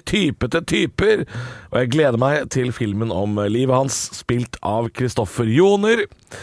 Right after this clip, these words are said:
Den skal hete Pendlerboligen, og der burde jo dama hans vært spilt av, eh, Pia Tjelta. Men siden det er norsk film, så må hun spilles av en østlending, og barna, de er fra Narvik.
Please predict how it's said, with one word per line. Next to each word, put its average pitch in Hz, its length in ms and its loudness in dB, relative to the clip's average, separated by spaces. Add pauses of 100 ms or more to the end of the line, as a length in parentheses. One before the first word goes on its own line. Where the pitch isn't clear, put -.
(220)
Den 123 160 0
skal 135 220 0
hete 135 240 -2 (100)
Pendlerboligen, 135 840 2 (100)
og 131 400 4 (400)
der 117 160 4
burde 117 240 2
jo 117 60 4
dama 104 260 2
hans 101 160 0
vært 104 240 0
spilt 101 320 -2
av, 90 320 0
eh, 90 120 0
Pia 90 360 2
Tjelta. 156 460 0 (100)
Men 160 220 0
siden 139 260 -2
det 131 80 0
er 131 60 2
norsk 127 120 -2
film, 151 240 0 (480)
så 123 220 0
må 131 240 4
hun 131 160 2
spilles 131 480 0 (140)
av 101 200 0
en 135 140 2
østlending, 123 640 0
og 113 100 0
barna, 104 380 2 (100)
de 92 340 -4
er 76 220 -4
fra 101 240 0
Narvik. 98 640 0